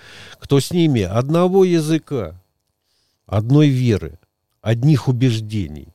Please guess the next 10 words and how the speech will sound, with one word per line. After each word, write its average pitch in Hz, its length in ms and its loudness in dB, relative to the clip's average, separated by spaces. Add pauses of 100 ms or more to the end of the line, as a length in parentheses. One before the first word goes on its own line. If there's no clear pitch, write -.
(280)
одной 127 480 2
культуры, 104 800 -6 (360)
одной 120 420 2
нации. 101 760 -4 (680)
Они 104 180 -2
с - 140 -6
нами 101 240 0
такое 196 540 -4
делают, 110 540 -4 (1500)
что 104 320 -6